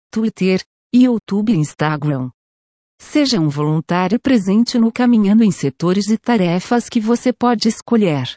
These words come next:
Seja um voluntário virtual e aumente nossa visibilidade estimulando o engajamento de mais empresas e pessoas em nossas campanhas de apoio.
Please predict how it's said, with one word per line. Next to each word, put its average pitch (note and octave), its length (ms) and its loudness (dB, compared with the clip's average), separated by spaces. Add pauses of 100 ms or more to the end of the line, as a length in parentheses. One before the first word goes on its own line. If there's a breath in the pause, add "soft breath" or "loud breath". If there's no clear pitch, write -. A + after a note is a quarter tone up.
(640)
Seja F3 400 0
um D3+ 80 2
voluntário E3 720 -2
virtual A3 640 0
e A#3 60 0
aumente A3+ 500 0
nossa A3+ 280 0
visibilidade G3+ 920 0
estimulando G3 720 2
o D3 40 4
engajamento A#3 840 2
de F#3 120 -4
mais D#3+ 220 0
empresas D3+ 560 -2
e A3 80 -2
pessoas E3+ 540 0
em C#3+ 100 0
nossas E3+ 480 -2
campanhas F#3 600 0
de D#3 120 -6
apoio. C#3+ 560 -2